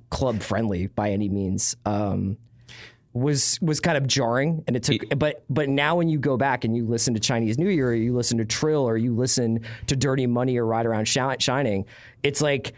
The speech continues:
Speaker 1: such a perfect marriage of lyrics and music. It's so great.
Speaker 2: It,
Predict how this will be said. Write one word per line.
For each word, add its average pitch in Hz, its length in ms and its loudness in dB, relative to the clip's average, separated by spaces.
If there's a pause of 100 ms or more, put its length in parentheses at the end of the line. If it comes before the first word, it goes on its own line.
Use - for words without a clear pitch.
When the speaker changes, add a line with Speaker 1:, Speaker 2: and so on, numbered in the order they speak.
(140)
Speaker 1:
such - 340 0
a 165 60 0
perfect 135 580 -2
marriage 120 440 0
of 101 120 -2
lyrics 110 360 0
and 101 140 0
music. 98 340 -2
It's 98 140 -2
so 127 300 0
great. 104 380 -2 (1300)
Speaker 2:
It, 113 160 -2